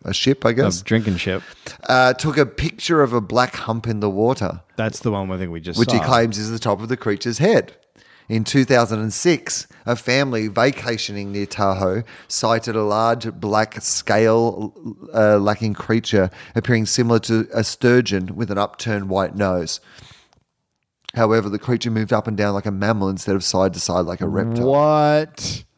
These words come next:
Speaker 1: So,
Speaker 2: What?
Speaker 1: <clears throat> there has not been a, a sighting since two thousand and six, and it is now twenty fifteen. What I'm saying is, perfect time for a sighting.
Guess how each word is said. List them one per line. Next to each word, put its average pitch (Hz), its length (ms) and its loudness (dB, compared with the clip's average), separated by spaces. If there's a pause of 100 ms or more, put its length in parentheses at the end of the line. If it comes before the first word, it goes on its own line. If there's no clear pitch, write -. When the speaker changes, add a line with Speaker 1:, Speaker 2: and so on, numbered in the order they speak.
(420)
Speaker 1:
So, - 180 0
Speaker 2:
What? 165 760 0 (300)
Speaker 1:
<clears throat> - 260 -20
there 165 100 2
has 170 200 2
not 190 160 2
been 170 140 2
a, 151 220 2
a 147 80 0
sighting 131 380 2
since 123 220 -4
two 127 160 0
thousand 110 320 0
and 104 100 -6
six, 90 320 -8
and 110 140 0
it 107 100 -2
is 104 160 -6
now 107 280 2 (200)
twenty 110 240 0
fifteen. 92 600 -6 (680)
What 107 200 2
I'm 110 180 2
saying 101 340 0
is, 95 240 -4 (340)
perfect 101 340 0
time 87 200 -4
for - 100 -12
a 90 60 -8
sighting. - 420 -8